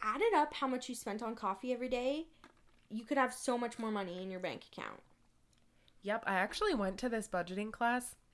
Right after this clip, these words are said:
Speaker 2: We offered it at work for, like, our employees, but I went to it just to see what it was all about.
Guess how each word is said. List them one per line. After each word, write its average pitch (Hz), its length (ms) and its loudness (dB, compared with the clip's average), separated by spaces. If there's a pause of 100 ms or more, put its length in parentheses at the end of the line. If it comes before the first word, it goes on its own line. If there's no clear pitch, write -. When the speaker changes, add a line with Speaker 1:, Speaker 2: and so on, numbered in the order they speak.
(640)
Speaker 2:
We 196 140 0
offered 170 300 -6
it 202 100 0
at 196 180 0
work - 280 -2
for, 185 140 -2
like, 165 160 -4
our 165 120 -6
employees, 185 520 -6
but 180 140 0
I 165 80 -4
went - 220 -8
to 208 120 -4
it 233 100 -2
just - 180 -10
to 156 60 -12
see - 140 -10
what 170 80 -2
it 165 40 -2
was 165 120 -8
all 160 120 -2
about. 240 400 0